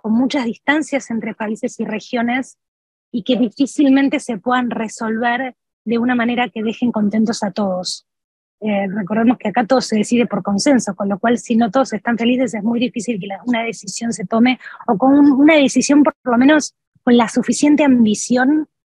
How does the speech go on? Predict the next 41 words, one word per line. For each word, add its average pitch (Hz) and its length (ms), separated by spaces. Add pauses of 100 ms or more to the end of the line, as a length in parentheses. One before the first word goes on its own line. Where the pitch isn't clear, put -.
(120)
y 226 120
peso - 360
como 214 320
para 226 300 (100)
cambiar 233 640 (840)
las 214 240
reglas 233 300
de 233 60
juego 269 280
o 233 40
cambiar, 208 480
cambiar 240 340
la, 247 380 (220)
la 226 160
trayectoria 214 800
hacia 202 160
la 208 100
que 202 80
nos 196 160
estamos 214 340
encaminando 208 520
y 226 80
realmente 226 600 (340)
poder 233 360
decir, 214 280
bueno, 226 180
hasta 214 240
uno 247 220
coma 220 200
cinco 240 260
llegamos 220 560
en 214 120
el 214 100
aumento 208 280
de 214 60
la 202 120
temperatura, 202 540
no 220 120
más. 220 360 (600)
Pero 208 140
bueno, 208 360